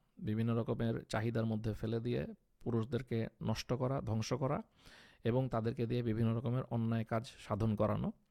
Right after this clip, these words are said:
এবং এই জন্যে মহিলাদেরকে কখনোই স্বাধীনভাবে চলতে দেয়া যাবে না। এবং মহিলারা হচ্ছে কি inherently unclean এবং impure, অর্থাৎ একটা মেয়ে মানেই সে অপরিষ্কার এবং সে অপবিত্র।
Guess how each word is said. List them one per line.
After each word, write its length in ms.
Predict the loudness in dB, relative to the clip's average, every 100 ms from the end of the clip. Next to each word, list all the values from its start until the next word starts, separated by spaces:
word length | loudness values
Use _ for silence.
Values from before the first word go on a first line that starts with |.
| _ -20 _
এবং 200 | -2 -2 0
এই 140 | 0
জন্যে 380 | 0 -2 -2 -4 -4
মহিলাদেরকে 500 | -4 -2 -2 -4 -4
কখনোই 600 | -4 -4 -2 0 -2 -4 -10 -12
স্বাধীনভাবে 680 | -6 -2 -2 0 0 -2 -2
চলতে 320 | -4 -2 -2
দেয়া 300 | 0 0 -2 -6 _ -20 _ _ -2
যাবে 300 | 0 2 0
না। 180 | -4 -10 _ _ -20 -20 -20 _
এবং 240 | 0 2
মহিলারা 440 | 4 4 4 2 2
হচ্ছে 260 | -2 -4
কি 180 | -4 -4 -2
inherently 760 | 0 2 2 4 2 2 0 -2 -2
unclean 640 | -2 0 0 -2 -2 -2 -2
এবং 280 | -2 -2 -2 -2
impure, 440 | -4 -2 -4 -4 -4
অর্থাৎ 460 | -8 -6 -2 -4 -6 -20 _ _
একটা 200 | -6 -2
মেয়ে 260 | 0 0 0
মানেই 300 | 0 -2 -4
সে 240 | -2 -2
অপরিষ্কার 600 | -2 -2 0 0 -2 -4 -4 -8 -20 -6
এবং 240 | -2 0 0
সে 180 | 0 0
অপবিত্র। 560 | -2 0 0 -2 -4